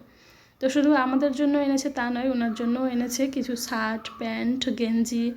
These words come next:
আহ, যেগুলো দুপুরবেলা এনেছিল সেগুলো আমি ভিডিও করিনি, কারণ সেগুলো ভিডিও করার মতন মানে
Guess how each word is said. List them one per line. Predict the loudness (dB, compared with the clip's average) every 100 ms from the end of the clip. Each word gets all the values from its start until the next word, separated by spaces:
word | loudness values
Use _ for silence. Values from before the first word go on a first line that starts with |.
| -8 -16 -14 -12 -6
আহ, | -2 0 2
যেগুলো | 4 4 6
দুপুরবেলা | 4 2 4 6 6
এনেছিল | 4 2 0 -2
সেগুলো | -2 -2 -2
আমি | 0 -2
ভিডিও | -2 -4 0 -2
করিনি, | 0 0 2 2 2 0
কারণ | -2 0
সেগুলো | 0 0 -2 0 -2
ভিডিও | -2 2 2
করার | 4 4
মতন | 4 2 4
মানে | 4